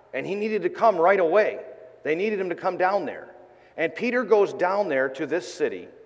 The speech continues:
and he sees this woman. Her name was Tabitha. The other, uh, the, that was her Jewish name. Her Greek, the Greek form of her name was Dorcas. Um, thankfully,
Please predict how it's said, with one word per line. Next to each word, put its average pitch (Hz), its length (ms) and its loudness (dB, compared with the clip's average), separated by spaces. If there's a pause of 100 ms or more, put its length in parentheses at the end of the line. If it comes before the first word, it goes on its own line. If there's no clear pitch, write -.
(600)
and 151 120 0
he 180 140 -6
sees 233 420 -6
this 143 240 -2
woman. 123 280 -2
Her 151 140 -6
name 147 200 0
was 127 160 -6
Tabitha. 147 680 2 (520)
The 123 240 -4 (140)
other, 131 460 -4 (260)
uh, 110 220 0
the, 110 200 -4 (140)
that 127 180 2
was 117 120 -8
her 107 340 -6 (160)
Jewish 151 340 -4
name. 139 320 -6 (380)
Her 123 220 -4 (140)
Greek, 151 320 -8
the 135 120 -2
Greek 135 260 -6
form 135 200 -6
of 123 100 -6
her 123 120 -6
name 117 200 -6
was 110 100 -12
Dorcas. 120 600 -6 (640)
Um, 113 300 -6 (160)
thankfully, 120 540 -6